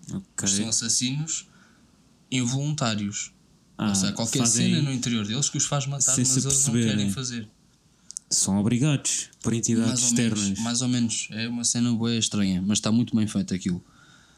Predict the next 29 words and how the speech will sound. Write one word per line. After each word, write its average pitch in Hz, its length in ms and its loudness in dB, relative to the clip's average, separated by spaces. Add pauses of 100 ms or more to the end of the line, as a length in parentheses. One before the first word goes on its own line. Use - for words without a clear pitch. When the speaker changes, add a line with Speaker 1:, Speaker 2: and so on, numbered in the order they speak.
(360)
Speaker 2:
Ah, 110 320 0
Speaker 1:
Aquela 98 340 2
cabecinha. 101 800 0
Ui. 104 120 -4
Speaker 2:
yeah. 104 240 -4 (440)
Pá, 120 120 0
outra 123 340 0
cena 127 240 2
que 131 60 -4
eu 120 40 2
comecei 127 340 2
a 117 40 2
ver 120 140 2
muito 117 280 4
agora, 104 300 0
desde 101 180 0
que - 40 -8
estou 104 160 -2
no, 104 320 2
no 104 380 -8
curso 113 260 -4
de - 60 2
cinema 120 380 2
e 92 340 2
trabalho 95 300 -2
na 95 180 0
área 98 120 0
de - 80 -6
cinema, 113 480 2